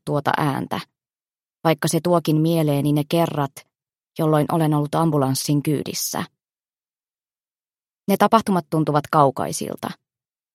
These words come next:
Ihan kuin joku muu olisi lukittautunut kylpyhuoneeseen, niellyt liikaa lääkkeitä,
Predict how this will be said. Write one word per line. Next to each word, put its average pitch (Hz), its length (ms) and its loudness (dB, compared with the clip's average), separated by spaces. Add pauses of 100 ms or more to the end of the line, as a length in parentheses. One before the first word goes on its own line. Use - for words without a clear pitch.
(360)
Ihan 185 220 4
kuin 165 200 2
joku 165 220 0
muu 175 300 2
olisi 170 260 2
lukittautunut 151 760 -2
kylpyhuoneeseen, 160 1040 -2 (760)
niellyt 160 340 2
liikaa 160 440 -2
lääkkeitä, 143 680 -4